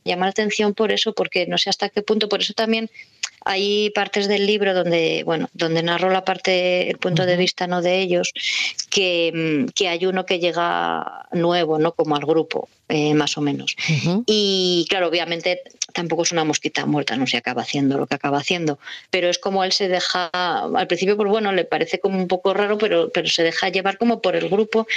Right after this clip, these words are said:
Speaker 1: y eso era porque a mí me, me llamaba mucho la atención precisamente eso, porque claro, tú piensas, bueno, cuando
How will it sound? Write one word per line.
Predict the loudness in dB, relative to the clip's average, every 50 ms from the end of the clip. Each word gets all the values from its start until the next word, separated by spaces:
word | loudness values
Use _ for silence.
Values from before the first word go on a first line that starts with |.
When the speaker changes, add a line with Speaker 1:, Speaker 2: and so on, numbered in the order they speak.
| -4 -2 0
Speaker 1:
y | 2 2 2
eso | 2 0 0
era | 0 0 0
porque | -2 -2 -4 -4 -2
a |
mí | -2 -2
me, | 0 0 0 0 0 0 0 -2 -2 -2
me | -2 0
llamaba | 0 -2 -2 0 0 0
mucho | 0 0 0 0
la | 0
atención | 0 0 0 0 0 0
precisamente | 0 0 0 0 0 0 0 0 0
eso, | 0 -2 -2
porque | -2 -2 -2 -2
claro, | 0 0 0 0 0
tú | -2 -2
piensas, | -2 -2 -2 -2 -2
bueno, | -2 -2 -2 -2
cuando | -2 -2 -2 -2 -2